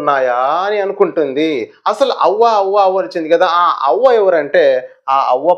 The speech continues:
ప్రత్యూష. ఈ విధంగా ఆకాశవాణి ప్రకాశరావు రచనలు గుర్తుపెట్టుకోవచ్చు. ఇటువంటి క్లాసులు సాగర్ లిన్సీ అనే యాప్లో మూడవ తరగతి నుంచి పదవ తరగతి వరకు ప్రతి ఒక్క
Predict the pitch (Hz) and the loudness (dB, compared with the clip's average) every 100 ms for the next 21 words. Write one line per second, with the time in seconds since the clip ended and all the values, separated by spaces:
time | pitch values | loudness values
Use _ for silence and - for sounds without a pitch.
0 | - 127 - 135 117 - 127 127 101 - | 0 -2 -2 -6 -6 -2 0 0 -2 -8
1 | _ 226 277 233 165 160 156 147 135 214 | _ -2 0 2 2 0 2 2 2 -2
2 | - _ 123 135 156 165 165 160 151 - | -8 _ -4 -2 0 0 0 0 0 -2
3 | 123 139 139 - 127 120 110 110 165 196 | -2 0 0 0 0 0 0 -4 -4 -4
4 | 143 117 120 113 - 127 127 247 254 - | -4 -6 -6 -6 -2 0 0 2 0 -2
5 | - 226 262 269 214 190 160 147 143 131 | -8 -2 2 2 0 0 0 0 -4 -4
6 | - - 143 156 160 190 214 202 135 143 | -4 -4 -2 -2 -6 -4 -4 -2 -4 -4
7 | 226 226 240 226 190 143 143 135 - 151 | -4 -4 -4 -4 -4 -4 -4 -4 -4 -4
8 | - 147 131 131 185 196 180 147 135 131 | -2 0 0 0 0 0 0 0 -2 -6
9 | 131 226 - 139 185 180 147 135 131 123 | -8 -6 -2 0 0 0 -2 -2 -2 -2
10 | 185 208 165 143 - _ _ 156 165 202 | 0 2 2 0 -6 _ _ -2 2 2
11 | 185 180 | 2 2